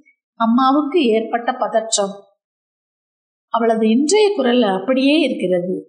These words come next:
அது இப்போது மகனுக்கும் தாய்க்கும் இடையில் குறுக்கிடுகிறது.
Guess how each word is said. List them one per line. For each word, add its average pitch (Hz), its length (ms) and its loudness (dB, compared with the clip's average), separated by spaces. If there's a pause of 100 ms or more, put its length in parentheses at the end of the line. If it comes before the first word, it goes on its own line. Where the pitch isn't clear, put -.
(340)
அது 240 300 0
இப்போது 269 380 2
மகனுக்கும் 285 600 -2
தாய்க்கும் 247 420 0
இடையில் 208 420 0
குறுக்கிடுகிறது. 233 720 0